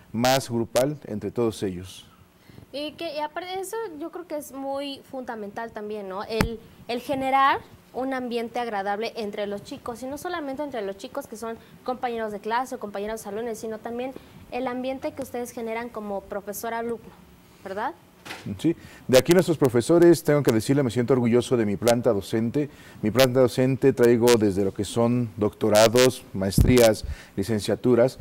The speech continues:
Speaker 1: pero lo más importante es que tengo una planta docente que está trabajando en el ámbito laboral externo,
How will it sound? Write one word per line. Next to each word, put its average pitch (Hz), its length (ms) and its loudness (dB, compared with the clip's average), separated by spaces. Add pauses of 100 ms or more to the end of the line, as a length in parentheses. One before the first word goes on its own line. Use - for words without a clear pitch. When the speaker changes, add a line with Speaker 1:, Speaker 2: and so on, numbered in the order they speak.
(320)
Speaker 1:
pero 113 180 8
lo 123 120 8
más 143 220 4
importante 139 640 4
es 135 140 6
que 131 160 2
tengo 127 280 2
una 135 140 2
planta 123 220 2
docente 127 520 2
que 110 220 2
está 131 360 4
trabajando 123 520 2
en 117 80 0
el 110 140 2
ámbito 120 440 0
laboral 107 500 4
externo, 113 540 0